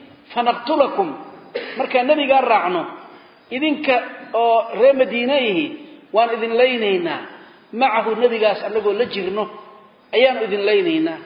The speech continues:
"Qatla Caadin wa Iram." Caad iyo Iram sidii loo laayay oo Ilaahay u halaagay, baan idinkana idiin baabi'inaynaa weeyaan.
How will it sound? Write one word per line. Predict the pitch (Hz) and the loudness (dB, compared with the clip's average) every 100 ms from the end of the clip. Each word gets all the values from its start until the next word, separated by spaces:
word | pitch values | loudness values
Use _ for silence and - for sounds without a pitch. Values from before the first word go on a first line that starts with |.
| - - _ - | -20 -20 _ -6
"Qatla | 240 240 202 160 | -6 -4 -4 0
Caadin | 196 240 202 202 196 | 4 4 2 -6 -4
wa | 190 196 | -4 2
Iram." | 262 208 143 - - - - - _ _ _ _ - | 2 2 -4 -12 -18 -20 -20 -20 _ _ _ _ 0
Caad | 269 262 208 226 | 2 2 0 -6
iyo | 226 226 | -6 0
Iram | 285 240 | 2 2
sidii | 208 247 226 | 0 -4 -2
loo | 214 277 | 4 4
laayay | 262 240 208 180 156 - - - - - | 4 2 2 2 -2 -4 -14 -20 -16 -4
oo | 214 | -2
Ilaahay | 233 247 254 | 2 2 2
u | 254 285 | 2 2
halaagay, | 254 220 185 165 - - - | 4 2 2 -4 -10 -18 -6
baan | 220 240 | -2 0
idinkana | 240 285 226 233 | 0 -2 -2 -6
idiin | 214 233 208 | -4 -4 0
baabi'inaynaa | 202 196 202 196 175 170 165 | 0 0 -4 -2 -2 -2 -4
weeyaan. | 147 139 131 | -8 -10 -16